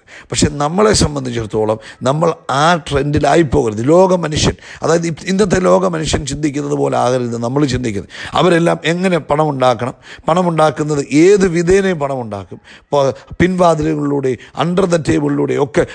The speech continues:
പണം ഉണ്ടാക്കുന്നത് ലോക മനുഷ്യൻ്റെ ഒരു സ്വഭാവമാണ്, ലോകത്തിലൊരു സാഹച-, സിസ്റ്റമാണ്. പക്ഷെ ദൈവമക്കളെ സംബന്ധിച്ചിടത്തോളം നമ്മളെ വിളിച്ചിരിക്കുന്നത് അങ്ങനെ ജീവിപ്പാനല്ല.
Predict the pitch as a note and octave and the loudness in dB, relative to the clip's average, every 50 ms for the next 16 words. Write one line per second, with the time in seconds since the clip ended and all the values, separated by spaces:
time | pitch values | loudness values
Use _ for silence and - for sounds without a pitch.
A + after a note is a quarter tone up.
0 | - - D#3 E3+ G3 F#3+ F3+ D#3+ D3+ D3+ C#3+ - - C#3+ C#3+ C#3+ C#3+ C#3 C3+ C#3+ | -4 -2 0 0 0 0 0 0 0 0 0 0 -2 -6 -4 -4 -4 -2 0 2
1 | D#3+ F3 F#3+ G3 G3 F3+ F3 E3 D#3+ C#3 - D#3+ D#3+ D3+ D3 C#3 B2+ - D3 C3 | 2 4 4 2 0 -2 -2 -4 -4 -4 -4 -4 -4 -6 -6 -4 -2 -2 0 0
2 | C#3+ D3+ D3 C3+ B2+ A#2+ A#2+ C#3+ E3+ G3+ G3 G3+ E3+ C#3 F3 F3 D#3 C#3 - - | 2 2 2 0 0 2 4 4 4 6 4 4 2 2 0 0 0 -2 -2 -2
3 | - D3 C#3 D#3 - - - - - - - F#3+ - - F#3+ D#3+ C3+ A2+ - - | -2 -2 -2 -4 -6 -8 -12 -16 -12 -6 -4 -4 -2 -2 -4 -4 -6 -8 -10 -14
4 | - - - - A2+ - - B2 B2+ B2+ C#3+ D3+ C#3 C#3+ C#3 A#2+ C3+ C3 A#2+ A2 | -20 -18 -14 -10 -6 -4 -2 -2 0 0 -2 -2 -2 -4 -4 -4 -4 -4 -4 -4
5 | B2+ B2 A#2+ A#2+ A#2 A2 A2 A2 G#2 - A2 A2 G#2+ G#2 G#2+ - - - - - | -6 -6 -6 -6 -6 -6 -6 -6 -4 -2 -2 -2 -2 -4 -6 -8 -14 -12 -4 -2
6 | B2+ D3 E3 F3 F3+ D#3 C#3+ C#3 C#3+ - - C3+ C#3 B2+ C3+ C3+ B2 A#2+ B2 C#3+ | 0 0 2 2 2 2 2 0 0 0 0 0 0 -2 -4 -4 -4 -4 -2 -2
7 | D3 C#3+ B2+ A2+ B2 B2+ B2 A2+ G#2+ B2 A2+ G#2 G2+ G2 G2+ F#2 | -2 0 0 0 0 0 0 0 0 0 0 0 0 -2 -2 -2